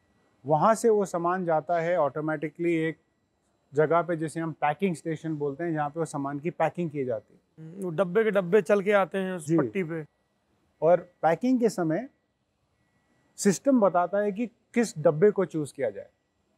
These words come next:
Speaker 1: क्योंकि अगर ये आप, आप, आपने भी देखा होगा, कई बार ऐसा भी होता है कि ये सामान छोटा है, डब्बा बड़ा आ गया, तो इसको कैसे कम किया जाए ताकि कस्टमर को भी फ्रस्ट्रेशन ना हो,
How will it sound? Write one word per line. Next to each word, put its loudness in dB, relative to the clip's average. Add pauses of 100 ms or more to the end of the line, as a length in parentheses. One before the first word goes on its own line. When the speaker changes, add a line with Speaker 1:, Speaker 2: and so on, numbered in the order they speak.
Speaker 1:
क्योंकि 0 (440)
अगर 4
ये 2
आप, 0 (1080)
आप, 0 (120)
आपने 2
भी 2
देखा 0
होगा, 0
कई -2
बार 0 (360)
ऐसा 0
भी 0
होता -2
है -2
कि -8
ये -4 (380)
सामान 4
छोटा -2
है, 4
डब्बा 0
बड़ा -2
आ -2
गया, -18 (920)
तो 6
इसको -2
कैसे 0
कम -2
किया -2
जाए -4 (260)
ताकि -2
कस्टमर -2
को -2
भी 0
फ्रस्ट्रेशन -4
ना -4
हो, -6